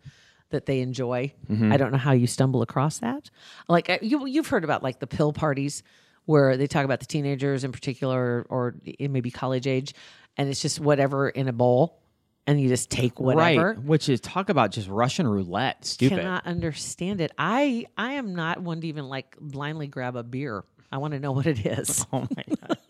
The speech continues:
Speaker 2: 'Cause God
Speaker 1: <laughs> I
Speaker 2: forbid,
Speaker 1: mean
Speaker 2: if it's a Bud Heavy and you want a Bud Light.
Speaker 1: Right? I mean, seriously, there's some people that honestly won't have a beer if they can't have the beer that they like.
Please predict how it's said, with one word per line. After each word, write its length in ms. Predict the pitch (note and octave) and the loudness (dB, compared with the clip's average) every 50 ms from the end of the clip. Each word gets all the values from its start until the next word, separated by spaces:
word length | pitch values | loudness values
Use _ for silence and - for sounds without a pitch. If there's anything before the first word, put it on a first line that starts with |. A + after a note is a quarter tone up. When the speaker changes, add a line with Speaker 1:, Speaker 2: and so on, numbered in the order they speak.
| - - - _ - - - - - - - _ _ - - | -18 -18 -14 _ -16 -16 -16 -18 -20 -20 -20 _ _ -12 -8
Speaker 2:
'Cause 160 | E3 C#3+ G#2 | -8 -8 -6
God 200 | - C3 B2 C3+ | -2 0 2 2
Speaker 1:
<laughs> 0 | |
I 40 | D3 | 2
Speaker 2:
forbid, 360 | - D#3+ - - C#3+ D3 C#3+ C3 | 0 0 -2 0 2 4 4 4
Speaker 1:
mean 80 | B2 | 2
Speaker 2:
if 100 | B2 - D#3+ | 2 2 2
it's 100 | - - | 2 4
a 60 | D3+ | 4
Bud 240 | A#2 C#3+ D3+ D3+ C3+ | 6 6 6 6 6
Heavy 340 | C#3 D#3 D#3 B2 C3+ A#2+ A2 | 4 4 4 4 2 0 0
and 80 | A2 | -2
you 80 | A#2+ B2+ | -2 -4
want 160 | C3+ C3+ B2+ | -2 -2 -2
a 40 | B2+ | -2
Bud 240 | A2+ G#2 B2 B2+ A2+ | 0 0 0 0 2
Light. 420 | A#2 B2+ B2+ G#2 F#2 F#2 F#2+ - - _ _ _ _ - _ _ _ | 4 4 4 4 4 2 -2 -4 -10 _ _ _ _ -20 _ _ _
Speaker 1:
Right? 440 | A3 G3+ G#3+ A#3 C#4 E4 F4+ F4 - G#3 | -2 4 4 6 6 6 4 2 0 -4
I 60 | - A3+ | -6 -4
mean, 260 | A#3+ A#3+ A#3 A3+ A3+ | -4 -4 -2 -4 -4
seriously, 500 | - - D#4+ D#4+ D#4+ D#4+ - - G3 E3+ | -4 -4 -4 -4 -4 -6 -4 -4 -4 -2
there's 200 | F#3 G#3+ A3 - | -2 -4 -4 -4
some 140 | - A#3+ A#3 | -6 -6 -6
people 160 | A#3 G#3+ F#3 F3 | -6 -4 -4 -4
that 140 | D#3+ - | -4 -2
honestly 360 | - D#3 D#3 D#3+ D#3+ - G3+ F3+ | -2 -4 -4 -4 -6 -6 -8 -8
won't 380 | D3+ C#3+ D3 D#3+ E3+ E3 D3 | -8 -6 -6 -6 -6 -6 -6
have 220 | - D#3+ D3+ D3+ D3+ | -6 -6 -6 -6 -8
a 60 | C#3 | -8
beer 220 | C3 C#3 B2+ B2+ | -10 -10 -10 -10
if 80 | C3 - | -12 -12
they 120 | - B2+ | -14 -14
can't 260 | - - C#3+ A#2 A#2 | -12 -12 -12 -12 -10
have 140 | D3 C#3 A2+ | -10 -10 -10
the 80 | B2 A#2 | -10 -8
beer 180 | B2 C3 B2 | -8 -8 -8
that 160 | A#2 A#2+ A2 - | -8 -10 -12 -10
they 100 | B2 A2+ | -10 -10
like. 340 | G2 F#2+ C#2+ G1+ - _ | -10 -12 -12 -14 -16 _